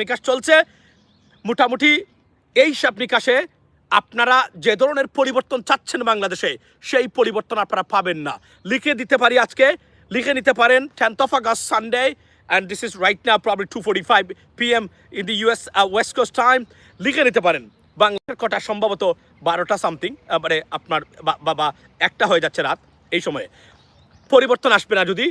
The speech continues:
আপনারা ভোট না দিতে পারেন আগামীতে। এবং আজকে লিখে দিলাম সব কিছু, কে বললো, কোন দেশ কি বললো, don't worry about that। আপনার কে প্রধানমন্ত্রী হবেন, don't worry about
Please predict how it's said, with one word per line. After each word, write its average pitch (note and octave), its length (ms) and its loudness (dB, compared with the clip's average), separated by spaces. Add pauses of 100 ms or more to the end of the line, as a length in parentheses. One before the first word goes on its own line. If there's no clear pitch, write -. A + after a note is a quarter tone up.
(280)
আপনারা F#3+ 280 -2 (100)
ভোট F#3+ 140 -2 (120)
না D#3+ 100 0
দিতে D#3 180 -10
পারেন C#3+ 200 -8
আগামীতে। C3+ 360 -8
এবং E3+ 80 -6 (100)
আজকে - 240 -2
লিখে A3 200 2
দিলাম E3 140 0 (540)
সব G4 180 6 (140)
কিছু, G#3+ 200 -2 (1040)
কে C#4 100 6 (120)
বললো, A#3+ 240 6 (180)
কোন A#3+ 100 0 (120)
দেশ A#3+ 100 4 (100)
কি B3 60 2 (120)
বললো, A3+ 180 2 (100)
don't B3+ 160 2
worry C4 160 4
about D#3 220 2
that। G2+ 120 -12 (600)
আপনার A3+ 260 0 (540)
কে C4+ 80 4 (100)
প্রধানমন্ত্রী B3 500 2
হবেন, G#3+ 140 2 (100)
don't G#3 140 4
worry F3 160 2
about B2+ 140 -4